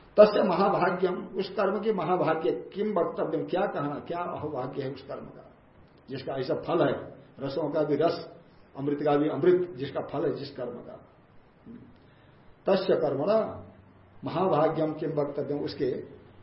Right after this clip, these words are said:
महाभाग्य की क्या कथन करें। तुतय इति तुतय कर्म इत्यर्थ, स्तूयते कर्म, इस प्रकार कर्म की स्तुति होती है, प्रशंसा होती है। जिस कर्म का <clears throat> विशिष्ट अमृत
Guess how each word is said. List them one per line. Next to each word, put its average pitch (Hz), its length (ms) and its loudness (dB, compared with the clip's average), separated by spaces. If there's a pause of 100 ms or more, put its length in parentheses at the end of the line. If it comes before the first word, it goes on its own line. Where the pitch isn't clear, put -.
(200)
महाभाग्य 139 520 2
की 143 120 -6
क्या 147 260 -2
कथन 143 380 -6
करें। 127 680 -6 (400)
तुतय 127 400 -6
इति 104 180 -4
तुतय 143 420 -2
कर्म 131 320 -4
इत्यर्थ, 117 540 -14
स्तूयते 135 500 -4
कर्म, 110 300 -12
इस - 180 -12
प्रकार 147 520 -8
कर्म 147 320 -6
की 170 140 -8
स्तुति 170 320 -10
होती 104 340 -10
है, - 160 -18
प्रशंसा - 420 -12
होती - 320 -14
है। - 120 -20 (520)
जिस 143 140 -4
कर्म 143 280 0
का 143 100 -2
<clears throat> - 1900 -4
विशिष्ट 180 320 2
अमृत 143 400 -2